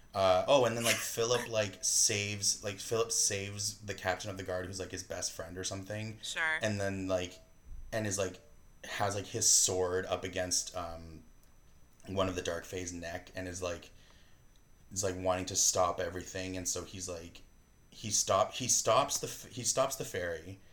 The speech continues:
Speaker 2: Mm-hmm.
Speaker 1: and then puts his sword down and is like, "I want this to stop. I will not have any, uh, Fae blood on my hands." And so
Speaker 2: Okay.
Speaker 1: the fairy takes that as, like, a good thing because it's like, "Oh, this is, you know, a good human." Because apparently that's what it takes.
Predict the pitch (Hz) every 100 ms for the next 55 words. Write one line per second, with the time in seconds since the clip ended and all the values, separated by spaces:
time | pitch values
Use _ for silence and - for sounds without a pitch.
0 | - - - - - 113 104 101 95 -
1 | 127 131 - 113 101 95 87 87 90 95
2 | 95 95 95 92 - 98 98 95 95 95
3 | - 92 87 90 92 95 92 90 90 90
4 | 90 90 90 92 - - 90 85 82 85
5 | - - 92 90 87 85 85 82 127 123
6 | 117 107 - - - - - 95 92 98
7 | 95 - 98 - 95 90 87 87 90 87
8 | 110 110 113 110 104 98 90 87 95 92
9 | 131 95 - 92 90 92 85 82 - -
10 | - - - - - - 98 85 92 95
11 | - 135 151 143 - - - - - -
12 | - - - - - - 123 107 98 101
13 | 98 95 87 85 - 123 139 - 170 214
14 | - -